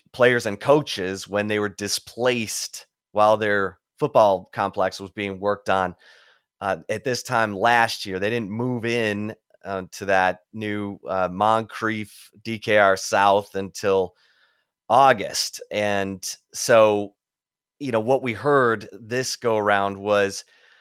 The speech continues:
that there's been a huge emphasis placed on team building. And one of the things that Steve Sarkisian is doing is something that Dick Tomey,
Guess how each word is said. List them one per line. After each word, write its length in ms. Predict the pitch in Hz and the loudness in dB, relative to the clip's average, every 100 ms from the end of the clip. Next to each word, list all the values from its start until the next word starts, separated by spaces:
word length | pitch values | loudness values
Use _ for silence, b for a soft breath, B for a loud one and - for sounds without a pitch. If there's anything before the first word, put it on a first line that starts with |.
| b b _ - | b b _ 0
that 280 | 113 107 - | 2 2 0
there's 220 | 120 110 | -4 -2
been 160 | 120 | 0
a 100 | 107 | 0
huge 320 | 104 120 113 113 | 0 -4 -2 -2
emphasis 460 | 101 - 104 - | -2 -4 -6 -8
placed 360 | - 101 98 - | -6 -4 -2 -4
on 140 | 98 | -6
team 240 | 101 170 127 | -4 -4 -2
building. 300 | 110 101 104 | -2 -2 -4
And 100 | 107 | -6
one 320 | 110 135 143 | 0 2 2
of 80 | 127 | 0
the 100 | 131 | -2
things 600 | - 107 110 120 - - | -2 -4 -4 -8 -10 -10
that 300 | 107 110 107 - _ _ - | 0 2 2 -2 _ _ -20
Steve 240 | - 113 | -12 -6
Sarkisian 420 | 110 110 123 110 | -4 -4 -4 -6
is 160 | 107 98 | -6 -8
doing 380 | - 110 127 139 | -6 -4 -2 -2
is 160 | 117 | -4
something 440 | - 110 107 113 117 | -4 -6 -4 -4 -2
that 240 | 113 92 | -2 -4
Dick 240 | 113 107 - | -8 -8 -8
Tomey, 640 | - 151 185 151 117 | 0 2 4 2 0